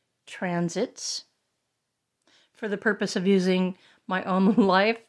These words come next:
as, uh, an explanation for all of you to understand. For me, Mercury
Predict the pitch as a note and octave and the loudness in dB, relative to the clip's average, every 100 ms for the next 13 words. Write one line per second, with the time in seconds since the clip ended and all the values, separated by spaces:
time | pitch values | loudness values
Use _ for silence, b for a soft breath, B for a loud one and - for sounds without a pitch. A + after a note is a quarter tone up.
0 | _ G#3 G3+ G3+ G3 - - C4+ B3+ A#3 | _ -2 2 2 0 -4 -6 -6 -6 -10
1 | G3+ - G3 F#3+ F#3+ - G#3 G#3 - - | -10 0 4 4 2 -2 -2 -2 -4 -6
2 | F#3+ F3+ F3+ F#3+ G#3+ G#3+ A#3+ - _ _ | -2 0 -2 -2 -2 0 -2 -4 _ _
3 | _ - G3 F#3 E3+ E3+ F3+ F3 - F3 | _ -10 -6 -2 -2 -2 -4 -4 -6 -6
4 | F3 F3 - E3 E3+ G3+ A3 _ _ _ | -6 -8 -8 -6 -6 -8 -12 _ _ _
5 | _ _ _ _ _ _ _ _ _ _ | _ _ _ _ _ _ _ _ _ _
6 | _ _ _ _ _ _ _ _ _ _ | _ _ _ _ _ _ _ _ _ _
7 | _ _ _ _ _ _ _ _ b b | _ _ _ _ _ _ _ _ b b
8 | b _ - G#3+ C4 F#3+ F#3+ - G3 G#3 | b _ -4 2 2 2 -2 -2 0 0
9 | - F3+ A3+ G4 | 0 0 0 -2